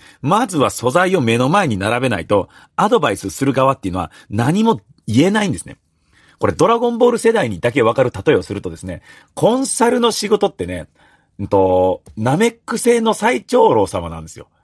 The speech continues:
絡まった糸をほどいて、潜在能力を引き出してあげるっていうお仕事です。一方で、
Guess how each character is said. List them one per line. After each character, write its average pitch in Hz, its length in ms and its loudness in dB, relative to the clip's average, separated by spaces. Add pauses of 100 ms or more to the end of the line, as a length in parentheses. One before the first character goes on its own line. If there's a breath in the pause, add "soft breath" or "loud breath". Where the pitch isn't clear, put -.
(540)
絡 233 260 0
ま 247 80 0
っ 247 160 -6
た 127 100 -4
糸 117 280 2
を 92 40 -2
ほ 107 140 0
ど 131 120 2
い 95 60 -2
て、 95 160 -2
潜 240 300 0
在 220 260 0
能 226 140 4
力 123 180 2
を 85 40 -10
引 151 140 -8
き 208 60 -4
出 214 100 2
し - 40 -6
て - 100 -6
あ 98 80 -2
げ 110 100 2
る 123 60 0
っ - 360 -10
て 277 100 2
い 269 100 4
う 285 160 4
お - 60 -4
仕 - 160 -4
事 - 160 -4
で - 80 -20
す。 - 120 -20 (500 soft breath)
一 190 200 0 (120)
方 240 220 4
で、 98 300 -2